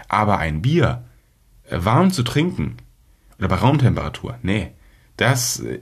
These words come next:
schmeckt gar nicht. Und dann habe ich das einfach einmal probeweise vor, ähm, das war sogar, das, ich,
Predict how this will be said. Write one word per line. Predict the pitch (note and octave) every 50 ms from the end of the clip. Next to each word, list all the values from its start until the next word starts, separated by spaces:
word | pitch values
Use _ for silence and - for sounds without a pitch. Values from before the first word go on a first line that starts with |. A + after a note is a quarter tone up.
| - -
schmeckt | - - - A2 A2 A#2+ A#2+
gar | - F#2+ G#2 G#2 F2+
nicht. | - - - - - - - - - - - - - - - - - -
Und | - - E2+ E2+
dann | F2
habe | F#2+ G2
ich | G#2
das | - A2+ - -
einfach | F#2+ F2+ F2 F2+ - - - -
einmal | - F#2+ G2+ G#2+ G2+ F2 F2+ F2+
probeweise | F2+ - - A2 A2+ A2 F#2+ F2 F2+ E2+ E2+ D#2+ E2+ F#2 F#2+ G2
vor, | - - - F2+ F2 E2+ E2+ E2 D#2+ D#2+ - - _ _ _ _ - - _ _ _ _ _ _ _
ähm, | F2 F2 E2 D#2+ D#2 D2+ D2 D2 D2 C#2+ C#2 - - - - - - - - - - _ - - - -
das | - - - - -
war | G#2+ B2+ D#3+ G3 B3
sogar, | C#3+ A#2 G2+ F#2+ E2+ E2 D#2 C#2+ C#2 C2+ C#2 - _ _ _ _ _
das, | - G#2+ - -
ich, | - - B2 A#2+